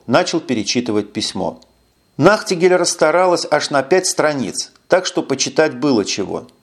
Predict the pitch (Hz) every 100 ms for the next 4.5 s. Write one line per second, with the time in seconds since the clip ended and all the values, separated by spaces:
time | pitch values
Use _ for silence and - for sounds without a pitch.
0 | _ _ _ - - - 208 185 117 131
1 | 143 143 185 147 - 160 165 156 151 -
2 | 135 123 123 127 123 107 101 - 120 143
3 | 143 143 143 127 135 135 143 135 123 117
4 | 123 123 175 170